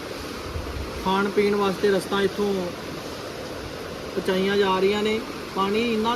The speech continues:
ਤੇਜ਼ ਵਹਾਅ ਹੈ ਕਿ ਜੇ ਕੋਈ ਬੰਦਾ ਵਿੱਚ ਖੜਦਾ ਹੈ ਤੇ ਉਹ ਵੀ ਧੱਕੇ ਮਾਰ ਮਾਰ ਕੇ ਪਾਣੀ ਅੱਗੇ ਤੁਰ ਜਾਂਦਾ ਬੰਦੇ ਨੂੰ।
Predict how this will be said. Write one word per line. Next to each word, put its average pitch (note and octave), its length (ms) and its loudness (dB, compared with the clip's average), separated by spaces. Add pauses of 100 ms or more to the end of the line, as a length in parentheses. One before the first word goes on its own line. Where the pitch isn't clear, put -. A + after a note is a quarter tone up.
ਤੇਜ਼ G#3+ 240 6
ਵਹਾਅ G#3+ 420 4
ਹੈ A3 140 0
ਕਿ A#3 520 4
ਜੇ G#3+ 100 4
ਕੋਈ A3 140 2
ਬੰਦਾ G3+ 280 2
ਵਿੱਚ G#3+ 220 2
ਖੜਦਾ G3+ 400 2
ਹੈ A3 80 2
ਤੇ A3+ 100 2
ਉਹ A#3 60 4
ਵੀ B3+ 320 2
ਧੱਕੇ G3 280 4
ਮਾਰ G3+ 240 6
ਮਾਰ G#3 200 2
ਕੇ G#3+ 80 2
ਪਾਣੀ G3 260 0
ਅੱਗੇ F#3 160 2
ਤੁਰ D4 220 2
ਜਾਂਦਾ D#3+ 240 2
ਬੰਦੇ D3 260 -2
ਨੂੰ। C3 100 -4